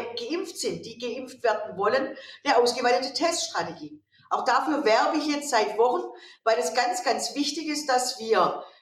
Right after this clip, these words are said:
testen, dass wir viele Tests anbieten. Anlasslose Tests, auch bei denen, die keine Symptome haben,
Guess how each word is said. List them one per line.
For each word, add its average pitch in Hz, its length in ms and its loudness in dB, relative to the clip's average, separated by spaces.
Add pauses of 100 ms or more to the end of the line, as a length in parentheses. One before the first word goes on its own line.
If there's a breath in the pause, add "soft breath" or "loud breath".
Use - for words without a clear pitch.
(100)
testen, 254 540 0
dass 240 260 2
wir 247 100 4
viele 311 420 0
Tests - 480 0
anbieten. - 600 -4 (500 loud breath)
Anlasslose 311 680 0
Tests, 277 380 -2
auch - 180 2
bei 208 120 2
denen, 240 200 -2
die - 140 -12
keine - 300 2
Symptome 302 580 -4
haben, 285 260 -2